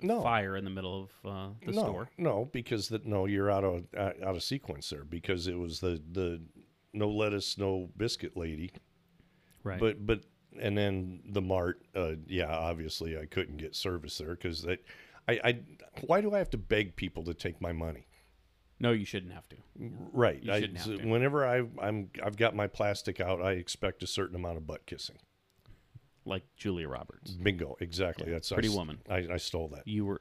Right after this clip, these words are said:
Speaker 2: yeah.
Speaker 1: I stole that line. Yeah.
Speaker 2: So you were Julia Roberts, and nobody would help. Or were you Richard Gere?
Speaker 1: I'm, I'm, I'm not a millionaire, and I'm not a hooker, so I, I can't relate to either one of them.
Speaker 2: That's too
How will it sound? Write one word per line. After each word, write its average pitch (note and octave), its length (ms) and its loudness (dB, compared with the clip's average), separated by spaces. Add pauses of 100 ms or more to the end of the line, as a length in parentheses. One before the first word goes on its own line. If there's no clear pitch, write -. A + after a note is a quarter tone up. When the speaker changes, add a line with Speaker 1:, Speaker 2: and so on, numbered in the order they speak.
(140)
Speaker 2:
yeah. F2+ 160 -4 (260)
Speaker 1:
I F2+ 80 -4
stole D#2 320 -6
that D2 180 -16
line. D#2 200 -12 (100)
Yeah. - 60 -10
Speaker 2:
So G#2+ 100 0
you G#2 260 2
were G#2 380 0
Julia G#2 240 2
Roberts, F2 600 -2 (720)
and F#2 180 -4
nobody F2+ 260 -4
would E2+ 140 -4
help. - 160 -10
Or B2 180 6
were A2 220 4
you G2+ 200 0
Richard F#2 380 -2
Gere? F#2+ 200 -2 (320)
Speaker 1:
I'm, A#2 400 -4
I'm, F#2+ 260 -2 (180)
I'm F#2+ 300 -4
not F#2+ 280 2
a - 40 0
millionaire, F#2+ 540 4
and F#2 80 2
I'm E2+ 120 0
not E2+ 160 0
a D2+ 60 -4
hooker, D#2 380 -6
so E2+ 240 -2
I, E2 540 -2
I D#2+ 40 -6
can't E2+ 300 -6
relate D#2+ 340 -4
to D#2+ 100 -8
either D2 220 -10
one D2 220 -14
of C2 80 -16
them. - 60 -12
Speaker 2:
That's F2+ 140 -10
too - 100 -14